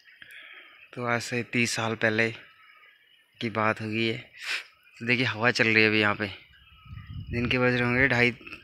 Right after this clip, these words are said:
ढाई तीन बज रहे हैं, तो क्या प्यारी हवा चल रही है। आहा, यहाँ पे सो सकते हैं आप, छाया भी है। पहले सोते थे हम, लेकिन अभी तो गंदा हो रखा है।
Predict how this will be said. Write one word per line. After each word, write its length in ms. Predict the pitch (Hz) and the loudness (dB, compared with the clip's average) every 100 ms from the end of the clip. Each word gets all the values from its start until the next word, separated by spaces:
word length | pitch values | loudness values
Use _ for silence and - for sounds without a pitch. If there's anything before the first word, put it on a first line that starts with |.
| - - | -16 -10
ढाई 180 | - 117 | -4 -2
तीन 200 | 113 120 | 0 0
बज 140 | 113 110 | 0 -2
रहे 140 | 110 | -2
हैं, 120 | 127 - - - - - - - - - - - - - - - - - - - - - - - - | -6 -10 -18 -18 -18 -18 -20 -20 -18 -16 -14 -14 -14 -16 -14 -16 -18 -20 -20 -20 -20 -20 -20 -20 -18
तो 60 | 123 | -6
क्या 220 | - 120 117 | 2 2 2
प्यारी 400 | 113 - 113 110 | -2 2 2 2
हवा 220 | 107 107 | 0 -2
चल 120 | 107 | 0
रही 220 | 107 101 98 | -4 -4 -6
है। 220 | 107 - - - - - | -10 -14 -18 -20 -18 -8
आहा, 300 | 101 101 95 98 107 - - _ _ _ - | -8 -6 -10 -10 -14 -20 -20 _ _ _ -18
यहाँ 180 | - 110 | -12 -6
पे 100 | 117 | -6
सो 200 | - 110 | -4 -6
सकते 260 | 117 107 | -6 -2
हैं 80 | 113 | 0
आप, 160 | 113 113 | 0 -2
छाया 260 | 117 113 | -2 -2
भी 140 | 110 117 | -2 -4
है। 160 | 113 143 - - - - - - - - - | -4 -6 -14 -16 -18 -18 -16 -14 -16 -18 -12
पहले 180 | 117 123 | -6 -6
सोते 300 | - 123 123 | -4 -6 -6
थे 120 | 120 | -4
हम, 180 | 120 120 | -4 -4
लेकिन 220 | 120 120 | -6 -6
अभी 260 | 120 113 120 | -6 -4 -6
तो 140 | 113 113 | -6 -6
गंदा 260 | 113 110 | -4 -4
हो 80 | 107 | -4
रखा 160 | 104 107 | -8 -10
है। 180 | 139 | -12